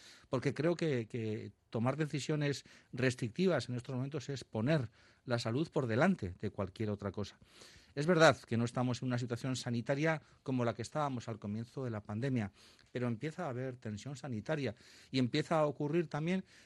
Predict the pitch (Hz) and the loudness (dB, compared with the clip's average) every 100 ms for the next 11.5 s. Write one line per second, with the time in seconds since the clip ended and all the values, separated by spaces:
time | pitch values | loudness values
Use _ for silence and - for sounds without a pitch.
0 | - - 117 - 139 131 123 185 196 127 | -8 -4 -2 0 0 0 -2 0 0 -2
1 | - 127 123 123 - 175 160 131 127 120 | -2 0 0 -2 -4 -2 0 0 -2 -4
2 | 185 - 135 131 180 123 - 139 131 175 | -6 -6 -4 -2 -2 -2 2 4 4 2
3 | 196 165 135 - 185 170 214 - _ _ | -2 -2 -4 -2 -2 -2 -6 -12 _ _
4 | _ - 151 185 170 127 123 123 147 147 | _ -8 -6 -4 -8 -6 -6 -6 -6 -8
5 | 156 139 151 135 123 139 151 - - - | -8 -6 -6 -6 -6 -6 -8 -10 -20 -20
6 | - - 131 151 156 113 107 131 110 95 | -10 -4 -2 -2 -2 -4 -2 -2 -4 -6
7 | 104 107 - 131 107 - 110 - 98 107 | -8 -8 -6 -6 -6 -6 -8 -8 -6 -6
8 | 95 92 139 - - - - 127 127 120 | -6 -8 -10 -12 -20 -20 -6 0 2 2
9 | 139 143 131 123 120 107 - 143 147 143 | 2 2 0 -4 -4 -6 -4 -6 -6 -6
10 | 127 131 180 208 208 - - _ - 117 | -8 -4 -2 -2 -4 -12 -20 _ 0 2
11 | 110 - 151 107 | 2 4 6 4